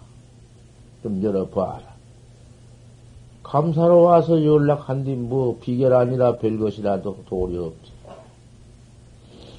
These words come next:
그래, 쇠, 쇠, 무-, 무-, <clears throat>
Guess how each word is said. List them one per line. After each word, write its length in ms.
그래, 340
쇠, 180
쇠, 160
무-, 220
무-, 260
<clears throat> 340